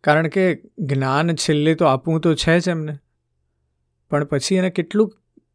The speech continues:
કેટલીક વખત જ્ઞાનને સરળ બનાવવું એટલું ઇઝી નથી. અને બીજું કે કેટલીક વખત જ્ઞાન એટલું જ નીચે આવી શકે, પછી આપણે પણ ઉપર ચડવું રહ્યું.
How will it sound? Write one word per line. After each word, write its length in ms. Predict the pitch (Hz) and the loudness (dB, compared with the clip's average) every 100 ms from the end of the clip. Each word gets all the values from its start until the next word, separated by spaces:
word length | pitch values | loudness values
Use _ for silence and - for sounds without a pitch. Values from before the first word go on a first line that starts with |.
| _ _ _ _ | _ _ _ _
કેટલીક 400 | - 170 208 196 | -8 -4 -4 -2
વખત 280 | 185 190 175 | -4 -4 -6
જ્ઞાનને 680 | 143 143 139 151 160 170 180 | -4 -4 -4 -4 -6 -4 -4
સરળ 360 | - 151 156 | -4 -4 -2
બનાવવું 580 | 165 156 160 165 170 175 | -2 -2 -2 -2 -2 -2
એટલું 360 | 147 - 175 160 | -4 -4 -4 -2
ઇઝી 280 | 147 135 160 | -2 -2 -2
નથી. 360 | 120 131 214 _ _ _ _ _ _ _ _ _ _ _ _ | -2 -6 -12 _ _ _ _ _ _ _ _ _ _ _ _
અને 180 | 139 151 | -4 -2
બીજું 540 | 139 143 190 202 170 - _ _ _ _ _ | 0 0 0 0 -2 -12 _ _ _ _ _
કે 280 | 170 175 185 | -2 0 -2
કેટલીક 500 | 185 - - 214 202 | -4 -8 -4 -2 0
વખત 200 | 202 160 | -2 -2
જ્ઞાન 340 | 165 170 202 | -2 0 0
એટલું 460 | - 175 180 226 214 | -2 -4 -2 -2 0
જ 80 | 180 | 2
નીચે 320 | 160 135 156 | 0 0 0
આવી 180 | 117 113 | 0 -4
શકે, 260 | - 101 | -8 -14
પછી 280 | - 143 - | -10 -6 -4
આપણે 360 | 147 156 190 196 | -4 2 4 6
પણ 160 | 202 | 4
ઉપર 240 | 180 190 175 | 4 2 2
ચડવું 380 | 170 160 170 | 2 4 6
રહ્યું. 240 | 135 95 | 4 0